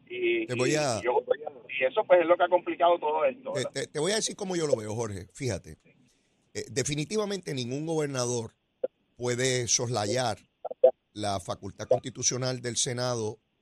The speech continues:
Speaker 2: eh, de, de confirmación, ¿verdad? Ningún gobernador, no importa el partido. En este caso, de la Cámara, porque resulta que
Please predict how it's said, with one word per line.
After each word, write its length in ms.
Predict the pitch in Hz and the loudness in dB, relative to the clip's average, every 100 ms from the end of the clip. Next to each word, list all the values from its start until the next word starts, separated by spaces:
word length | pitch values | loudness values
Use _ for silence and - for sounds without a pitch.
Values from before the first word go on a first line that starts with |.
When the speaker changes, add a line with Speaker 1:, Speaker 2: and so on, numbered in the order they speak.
| _ | _
Speaker 2:
eh, 360 | 107 101 92 98 _ | -4 -2 -4 -6 _
de, 280 | 98 92 85 - | -8 -8 -8 -14
de 120 | 101 | -14
confirmación, 680 | 92 - 90 82 - 110 82 | -14 -14 -12 -6 -4 -2 -4
¿verdad? 220 | 78 90 | -8 -8
Ningún 280 | 85 95 110 | -8 -8 -4
gobernador, 460 | 113 104 101 120 | -2 -2 -2 -4
no 80 | 127 | -6
importa 320 | 95 110 - | -8 -10 -12
el 60 | 107 | -14
partido. 520 | - 87 - 73 71 - | -14 -16 -16 -16 -16 -14
En 120 | 98 | -10
este 260 | 120 147 - | -8 -10 -6
caso, 360 | 143 160 254 | -4 -2 -4
de 160 | 214 110 | -6 -6
la 140 | 101 | -6
Cámara, 360 | - 202 233 151 | -6 -6 -4 -6
porque 500 | - 104 - 107 104 _ _ _ | -6 -8 -6 -8 -8 _ _ _
resulta 760 | 113 117 - 220 185 - 131 - | -4 2 2 0 -4 -6 -8 -8
que 260 | 113 104 | -10 -10